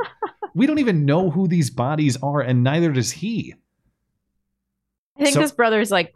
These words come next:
Speaker 1: really in over his head on this one.
Speaker 2: Maybe. Man, uh, if anybody learns, if you're in the area, this is the Houston area of Texas, if anybody sees developments in this story, I am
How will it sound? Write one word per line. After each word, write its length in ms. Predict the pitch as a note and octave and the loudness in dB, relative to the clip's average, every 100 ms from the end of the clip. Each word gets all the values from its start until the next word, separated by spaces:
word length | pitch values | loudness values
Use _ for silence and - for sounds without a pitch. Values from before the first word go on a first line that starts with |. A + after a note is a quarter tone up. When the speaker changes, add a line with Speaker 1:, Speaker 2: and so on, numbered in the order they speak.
| - | -10
Speaker 1:
really 560 | G3 E3+ F3+ D#3+ C#3+ | -4 0 2 2 0
in 160 | G#2 D3 | -2 -4
over 240 | D3 - | -4 -6
his 160 | - A#3+ | -12 -8
head 160 | - - | -8 -8
on 160 | - | -10
this 140 | - - | -12 -14
one. 220 | F#3+ - | -14 -10
Speaker 2:
Maybe. 500 | A#2 D#3 - C2 C2 _ _ _ _ _ _ | -10 -10 -10 -12 -16 _ _ _ _ _ _
Man, 320 | A2 B2 F#2+ | -2 0 -2
uh, 240 | F2 G#2+ G#2 | -4 -6 -4
if 120 | A#2 | -2
anybody 340 | E3 B3+ C4 F3+ | -2 -2 0 0
learns, 400 | B2 C#3+ D3 B2 | 0 0 0 -2
if 80 | A#2 | -4
you're 140 | E3+ | -4
in 80 | G3+ | -2
the 160 | E3+ | -4
area, 300 | B2 C#3 C#3 | -2 -2 0
this 160 | B2 B2 | -2 -4
is 80 | A#2+ | -6
the 60 | |
Houston 520 | A2+ - C3 C#3+ E3 D#3 | -8 0 0 2 2 2
area 340 | D#3 E3 E3+ | 2 0 -2
of 100 | B2+ | -2
Texas, 520 | A#2+ A#2+ B2 E3 - - _ _ _ | -2 -4 -4 -8 -8 -14 _ _ _
if 20 | |
anybody 400 | E3+ C#4+ C#4 E3+ | -2 2 4 4
sees 320 | B2+ - E3+ B2 | 2 2 2 2
developments 560 | A#2 G#2+ A2+ C3+ B2+ | 2 2 2 0 0
in 80 | A2+ | 0
this 140 | A2+ | 0
story, 340 | - C3+ C#3+ C#3 | -2 -2 -2 0
I 200 | G#2+ G#2+ | 0 0
am 360 | G2 F2+ E2+ | 0 -4 -4